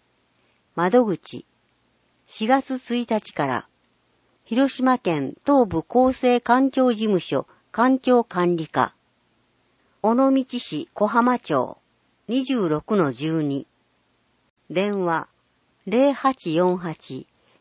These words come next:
二五二零一一。三月三十一日まで。生活環境課、電話、零八四八六七六一六八。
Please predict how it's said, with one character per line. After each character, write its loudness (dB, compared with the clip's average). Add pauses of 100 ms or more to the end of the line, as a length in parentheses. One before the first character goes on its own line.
(120)
二 0
五 2 (500)
二 2
零 4
一 -6
一。 -16 (1000)
三 2
月 -2
三 -2
十 -4
一 -6
日 -4
ま -2
で。 -14 (720)
生 0
活 -4
環 -2
境 -2
課、 -4 (720)
電 0
話、 -2 (520)
零 2
八 -2
四 2
八 -12 (480)
六 -2
七 0 (440)
六 -2
一 -4
六 -4
八。 -10